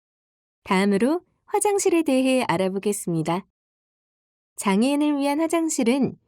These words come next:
휠체어가 출입할 수 있도록 출입문을 자동문, 미닫이문,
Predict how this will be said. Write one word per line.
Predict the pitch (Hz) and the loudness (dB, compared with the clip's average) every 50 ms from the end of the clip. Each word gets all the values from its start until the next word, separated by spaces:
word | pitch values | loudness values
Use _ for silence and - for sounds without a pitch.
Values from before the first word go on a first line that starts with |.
| _ _ | _ _
휠체어가 | _ 359 359 330 - 370 349 320 311 320 311 | _ 0 2 2 2 0 0 2 2 0 -2
출입할 | 311 - 359 349 349 320 - 320 294 | 0 0 0 0 0 0 0 -2 -2
수 | 294 - 277 | -2 -2 -2
있도록 | 247 220 - - 190 180 208 247 285 294 - _ _ - | -2 -4 -2 -2 -2 0 2 0 0 -2 -8 _ _ -8
출입문을 | - 330 320 320 311 302 285 269 269 277 277 262 185 - - | -4 0 0 2 2 0 0 0 0 0 0 0 -2 -2 -4
자동문, | - 180 175 165 - 202 196 185 190 220 277 330 359 - _ _ _ _ | -4 -4 -4 -2 0 0 0 2 2 2 0 -2 -4 -6 _ _ _ _
미닫이문, | 185 185 175 - 214 214 - 220 208 180 165 185 240 302 339 | -4 -4 -2 0 -2 -2 -2 -2 0 0 0 0 -2 -2 -4